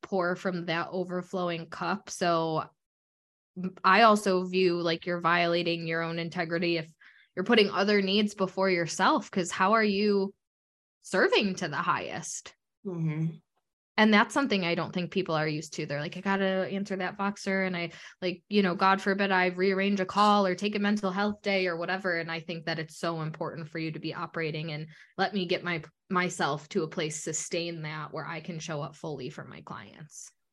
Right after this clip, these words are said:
Speaker 2: And, and it's like, our job is also so much more broader than that.
Speaker 1: Yeah.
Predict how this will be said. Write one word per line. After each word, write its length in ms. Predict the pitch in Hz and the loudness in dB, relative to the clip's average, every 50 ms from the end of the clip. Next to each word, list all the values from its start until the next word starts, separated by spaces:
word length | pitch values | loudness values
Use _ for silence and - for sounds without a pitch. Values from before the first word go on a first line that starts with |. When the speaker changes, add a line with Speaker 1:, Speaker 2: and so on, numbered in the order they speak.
| _ _ _ _ - _ _ | _ _ _ _ -20 _ _
Speaker 2:
And, 140 | 262 269 277 - - - | 2 2 2 2 2 4
and 160 | 269 277 277 - | 4 4 4 4
it's 180 | 285 277 269 - | 2 2 4 4
like, 160 | 294 269 - | 2 2 4
our 180 | - 254 262 247 | 4 4 4 4
job 380 | 226 233 240 240 269 302 285 302 | 4 4 6 6 8 6 6 4
is 80 | 269 | 0
also 320 | - 226 240 240 - 277 254 | 0 0 0 0 -2 -4 -4
so 220 | - - - 220 | -2 -2 -2 -2
much 220 | 240 247 240 - | -2 -2 -2 0
more 180 | - 226 214 202 | 2 4 4 4
broader 580 | 202 208 175 170 185 185 202 226 240 240 226 208 | 2 0 0 2 4 4 4 6 6 4 4 4
than 160 | 170 143 143 | 2 0 0
that. 260 | 123 - 87 - - - - - _ _ _ _ _ _ _ _ | 2 2 0 0 -2 -6 -12 -14 _ _ _ _ _ _ _ _
Speaker 1:
Yeah. 220 | - 175 165 - | -12 -10 -10 -10